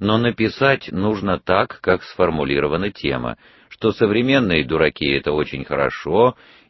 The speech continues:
и на них вся надежда цивилизации. Бред, но ты ведь из любого дерьма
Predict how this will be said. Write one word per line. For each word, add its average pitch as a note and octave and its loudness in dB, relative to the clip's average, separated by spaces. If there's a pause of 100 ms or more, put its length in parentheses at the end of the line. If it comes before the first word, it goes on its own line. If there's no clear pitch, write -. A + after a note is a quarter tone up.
(140)
и A2 2
на F#2 2
них G#2+ 0
вся F2+ 0
надежда F2 2
цивилизации. C#2+ -2 (280)
Бред, A2+ 2
но E2+ 2
ты A#2 0
ведь G#2+ 0
из F#2 -2
любого F#2 4
дерьма E2 2